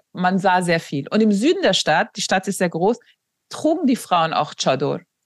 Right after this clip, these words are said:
Also es ist jetzt nicht so, dass Teheran ein homogenes Bild dieser, dieser Idee hatte. Und die Sittenpolizei war natürlich im Norden und im Süden natürlich nicht und hat da patrouilliert und die Leute halt verhaftet und, ähm,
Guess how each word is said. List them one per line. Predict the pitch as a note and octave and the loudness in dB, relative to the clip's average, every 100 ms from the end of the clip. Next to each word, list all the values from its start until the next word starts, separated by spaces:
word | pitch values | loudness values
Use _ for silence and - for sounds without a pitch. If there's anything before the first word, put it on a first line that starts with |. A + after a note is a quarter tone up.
| - | -4
Also | E3+ F#3+ | -2 -2
es | |
ist | G#3+ A#3 | 0 0
jetzt | G#3+ | 2
nicht | A#3 C#4 - | 2 0 0
so, | B3+ | 0
dass | A3+ - | 0 0
Teheran | A3 G#3 G3+ | 0 2 2
ein | G3 | 2
homogenes | G3+ G3 F#3+ G3 A3+ A3 | 2 2 2 2 2 0
Bild | - G#3 A3+ G3 | 2 2 2 0
dieser, | F3 E3+ E3+ E3+ F3 - | -2 2 2 2 -4 -12
dieser | E3+ F3 F3 | -8 -4 0
Idee | - E3+ F#3 E3 | 0 2 2 2
hatte. | C#3+ - D#3+ - - - - | 0 -4 -12 -12 -20 -20 -10
Und | - A3 | 0 2
die | G#3+ | 4
Sittenpolizei | C4 E4 C#4+ C4 A#3 - G#3 G#3+ | 2 0 0 2 0 0 0 2
war | G#3+ | 0
natürlich | G#3 G3+ A#3+ G#3+ G#3+ | 0 -2 -2 -2 -2
im | F3 | 0
Norden | F3 F3+ C3+ D3 F3 _ | 2 2 -2 -8 -12 _
und | - | -6
im | E3+ | -4
Süden | E3+ G3+ F#3+ | 0 0 0
natürlich | F3+ E3+ F#3+ E3+ | 0 0 -2 -2
nicht | - D3+ - _ _ _ - | -4 -6 -8 _ _ _ -2
und | F#3+ | 2
hat | F#3+ F#3 | 2 2
da | G3 | 0
patrouilliert | G#3+ F3+ - F#3+ A3 B3 | 0 -2 -2 2 2 0
und | - G#3+ | -2 2
die | |
Leute | G3 E3 E3+ G3 | 4 2 2 2
halt | F#3+ F3+ - | 2 0 -6
verhaftet | - F#3 D#3 D3+ - F3+ - | -4 0 0 -2 -6 -8 -4
und, | F3+ F3 - | -4 -4 -2
ähm, | F3+ F3 F3+ F#3 F#3+ | 0 2 0 0 -2